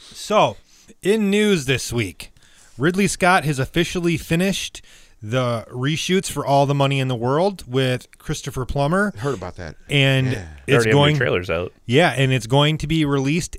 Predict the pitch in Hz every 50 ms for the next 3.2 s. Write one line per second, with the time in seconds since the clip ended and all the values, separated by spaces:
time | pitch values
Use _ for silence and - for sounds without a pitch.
0 | _ - 151 165 175 185 180 - - 180 165 170 175 185 196 196 196 - - 165
1 | 156 151 151 139 143 127 - 120 131 123 - - 156 147 147 151 147 - - -
2 | 151 143 143 131 - - 147 147 - 143 123 127 127 123 139 160 160 - - 190
3 | 196 220 226 -